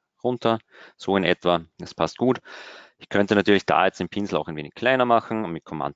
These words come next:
Plus oder mit der Pinch-Geste, wenn man ein Trackpad hat, äh, auch ein wenig einzoomen. Nehme jetzt diesen Bereich hier auch leicht zurück. Hier vielleicht auch aufpassen, dass ich die Richtung erwische, also dass das Ganze entsprechend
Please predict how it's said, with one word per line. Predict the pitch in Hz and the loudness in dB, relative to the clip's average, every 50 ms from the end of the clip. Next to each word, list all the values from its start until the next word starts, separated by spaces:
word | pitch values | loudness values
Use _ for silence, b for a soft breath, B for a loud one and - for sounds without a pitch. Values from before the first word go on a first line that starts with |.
| _ | _
Plus | - - 113 120 139 143 139 - - - - - - | -10 -6 -4 -2 -2 -2 -4 -6 -10 -16 -16 -16 -12
oder | - 90 95 95 95 90 87 80 | -10 -6 -2 0 2 2 2 0
mit | 78 80 - - | -2 -6 -8 -4
der | 78 78 82 78 80 _ _ | -2 -2 -2 -2 -4 _ _
Pinch-Geste, | - - 139 147 - - - 113 110 117 - - 107 101 | -4 -4 -4 -4 -4 -4 -2 0 0 0 2 4 2 4
wenn | 85 82 | 2 2
man | 78 73 | -2 -4
ein | 73 73 | -6 -6
Trackpad | - - 92 98 - - 104 92 - - | -2 -2 -2 -2 0 0 0 0 2 2
hat, | 92 87 - - - _ _ _ _ _ _ _ _ - | 0 0 0 -2 -8 _ _ _ _ _ _ _ _ -2
äh, | 87 82 80 78 80 - - _ _ _ _ _ _ - | 2 4 4 4 2 2 -2 _ _ _ _ _ _ -8
auch | 87 82 80 | -6 -6 -6
ein | 85 82 | -6 -8
wenig | 78 73 - - - | -8 -8 -4 -2 0
einzoomen. | 123 131 123 - - 117 110 110 110 107 104 _ b b b b b b | 0 0 -2 -2 0 2 2 2 2 0 -4 _ b b b b b b
Nehme | - 80 78 78 78 | -12 -10 -8 -6 -6
jetzt | 76 - - - - | -8 -8 -12 -14 -10
diesen | 98 98 101 98 | -8 -6 -4 -2
Bereich | 90 85 - 76 78 80 - | -2 0 0 0 0 0 -2
hier | - - - | -2 0 2
auch | 101 117 113 - | 4 4 4 4
leicht | - 90 87 101 117 - - - | 2 2 2 2 2 -2 -2 -2
zurück. | - 104 101 104 101 _ - - - _ _ | -4 -2 0 0 -2 _ -8 -20 -20 _ _
Hier | - 107 104 | -12 -12 -10
vielleicht | - - 85 - - - | -8 -6 -6 -8 -6 -4
auch | - - - 104 - - | -2 0 2 2 2 2
aufpassen, | - 92 92 - - 92 90 87 - 90 | 2 2 2 2 2 0 0 0 0 -2
dass | 85 85 | -2 -2
ich | 80 - | -2 -4
die | - - 85 | -6 -14 -12
Richtung | - - - 156 - - - - 160 156 156 147 - | -6 -4 -2 -2 -2 -2 0 0 2 2 0 -2 -4
erwische, | - - 123 117 127 135 - - - 135 123 | -2 0 0 0 0 -2 -2 0 0 0 0
also | - 80 80 | 0 -2 -2
dass | 82 82 - | -4 -4 -4
das | - - - | -6 -10 -6
Ganze | - 80 - 85 - 85 | -4 -4 -4 -4 -4 -6
entsprechend | 78 78 - - - - 71 - - - 85 80 - - | -6 -6 -8 -10 -6 -4 -4 -2 -2 -2 -6 -6 -6 -12